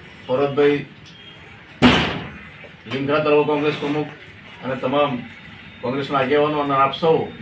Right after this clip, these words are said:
ખાસ ઉપસ્થિત રહેલ પત્રકાર, પ્રિન્ટ અને ઇલેક્ટ્રોનિક મીડિયાના ભાઈઓ, આપ સૌનું સ્વાગત છે.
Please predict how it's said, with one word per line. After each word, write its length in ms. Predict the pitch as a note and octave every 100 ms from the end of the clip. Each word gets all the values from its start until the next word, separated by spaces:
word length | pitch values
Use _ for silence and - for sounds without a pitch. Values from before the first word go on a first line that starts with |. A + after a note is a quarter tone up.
| - - - -
ખાસ 160 | - C#3
ઉપસ્થિત 460 | C#3+ C#3 D3+ C#3
રહેલ 300 | A#2+ C3+ D3+ - - - - - - - -
પત્રકાર, 500 | B2+ B2+ D3 C#3+ B2+ A2 - - - - - - - - -
પ્રિન્ટ 260 | - D#3+ C#3+
અને 240 | C#3 C#3+ A#2+ G#2+ - - - - - - -
ઇલેક્ટ્રોનિક 500 | D3 D#3+ D3+ D#3 C#3
મીડિયાના 340 | C3+ C#3+ C#3
ભાઈઓ, 360 | G#2+ B2+ A#2 G#2 - - - - - -
આપ 180 | B2+ B2
સૌનું 240 | C3 C3 B2
સ્વાગત 320 | A#2 B2 G#2+
છે. 160 | G#2